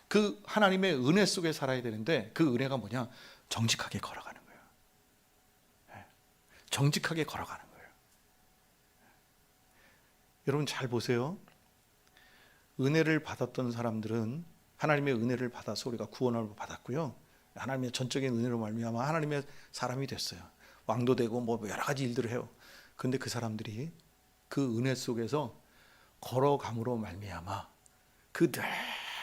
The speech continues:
그 은혜 가운데 살아가는 사람들의 모습을 성경은 우리에게 소개해주고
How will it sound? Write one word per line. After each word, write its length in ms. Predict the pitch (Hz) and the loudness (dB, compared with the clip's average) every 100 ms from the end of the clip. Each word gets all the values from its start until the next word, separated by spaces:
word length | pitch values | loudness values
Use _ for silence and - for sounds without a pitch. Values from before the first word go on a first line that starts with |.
| - 190 | 0 2
그 140 | 185 156 | 2 0
은혜 120 | 156 | 0
가운데 320 | 156 147 143 | 2 2 2
살아가는 440 | 139 135 131 123 131 | 0 -2 -2 0 -2
사람들의 420 | 135 135 123 127 | -2 -2 0 0
모습을 500 | 110 107 - 151 131 - - - - | -2 -4 -2 0 0 -4 -20 -20 -12
성경은 340 | - 180 165 131 | 0 6 6 6
우리에게 220 | 110 110 | 4 2
소개해주고 600 | - 175 143 123 - | 0 -2 -4 -4 -8